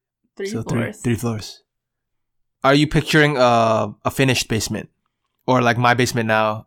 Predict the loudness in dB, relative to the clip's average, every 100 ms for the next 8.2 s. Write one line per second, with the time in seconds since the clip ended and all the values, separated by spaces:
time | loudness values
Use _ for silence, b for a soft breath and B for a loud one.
0 | -6 -4 -2 -2 -2 -4 -4 -8 -12 _
1 | _ _ _ _ _ _ _ _ _ _
2 | -6 -4 -4 -4 -2 -2 -2 -2 -2 -4
3 | -4 -4 -4 -2 -4 -4 -6 -6 -8 -8
4 | -6 -6 -8 -10 -16 _ _ _ _ -10
5 | -8 -8 -8 -8 -8 -12 -12 -14 -14 -18
6 | _ _ _ _ _ _ _ _ 0 4
7 | 6 4 2 2 2 2 0 2 2 2
8 | -4